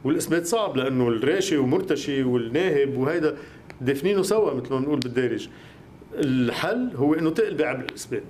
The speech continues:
تجي بتعملي طبعًا بقانون، يكون في هيئة مستقلة برات الإعلام، تجي بتدق باب ال-، المسؤول السياسي الحالي أو السابق،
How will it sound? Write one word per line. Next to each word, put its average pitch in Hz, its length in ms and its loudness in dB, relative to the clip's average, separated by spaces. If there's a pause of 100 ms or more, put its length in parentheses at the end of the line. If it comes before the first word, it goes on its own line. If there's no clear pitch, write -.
تجي 170 220 2
بتعملي 143 360 -2
طبعًا 117 360 -2
بقانون، 156 520 0 (360)
يكون 131 260 2
في 175 420 2 (160)
هيئة 160 440 0
مستقلة 147 680 0 (580)
برات 165 380 0
الإعلام، 147 480 2 (420)
تجي 220 220 2
بتدق 156 360 0
باب 180 240 0
ال-، 135 240 0 (420)
المسؤول 139 400 -2
السياسي 151 460 0
الحالي 185 380 0
أو 165 100 2
السابق، 151 380 2